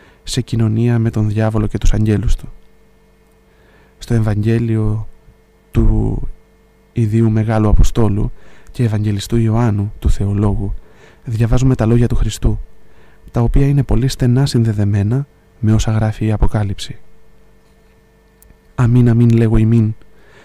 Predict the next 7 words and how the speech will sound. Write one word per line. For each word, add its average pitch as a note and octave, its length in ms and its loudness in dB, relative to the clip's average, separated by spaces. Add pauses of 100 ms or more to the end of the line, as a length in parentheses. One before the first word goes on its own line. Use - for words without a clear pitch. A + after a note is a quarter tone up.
(160)
ότι A#2 480 -2
τον A2+ 200 4
λόγο A#2 240 4
μου A2 340 0 (500)
ακούν A#2 640 0
και A#2 140 -4
πιστεύουν A2 640 -2